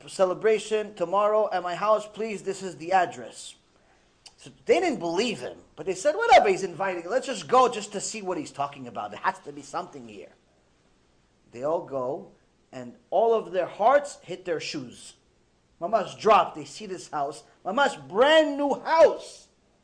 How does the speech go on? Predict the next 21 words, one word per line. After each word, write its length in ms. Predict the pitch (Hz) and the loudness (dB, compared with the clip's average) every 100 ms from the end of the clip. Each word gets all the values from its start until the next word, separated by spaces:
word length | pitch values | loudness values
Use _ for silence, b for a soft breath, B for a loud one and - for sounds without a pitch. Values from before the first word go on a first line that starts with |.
| _ _ _ _ _ | _ _ _ _ _
Brand 420 | 127 156 269 285 269 | -4 4 6 6 4
new 280 | 240 240 | 4 4
five 400 | 240 - 254 254 | 2 6 6 6
million 240 | 233 233 226 | 0 -2 -4
shekel, 340 | - 226 170 | 2 2 2
four 200 | 165 233 | 0 2
and 100 | 247 | 4
a 20 | |
half 160 | 226 - | 2 2
million 260 | 214 220 196 | -4 -8 -8
shekel 380 | - 202 180 156 | -8 -8 -6 -8
house. 480 | 165 208 285 - - b b _ | 4 4 4 0 -18 b b _
They're 120 | 196 | -6
going 300 | 190 220 196 | -2 -2 -4
into 240 | 165 151 | -10 -14
five 360 | 131 - 226 226 | -8 -2 -2 0
bedrooms, 420 | 180 170 151 147 | -6 -6 -14 -14
a 40 | |
mamash 320 | 160 180 226 190 | -10 -2 -2 -2
a 60 | |
castle. 640 | 190 160 180 - 147 185 | -14 -10 -10 -10 -12 -12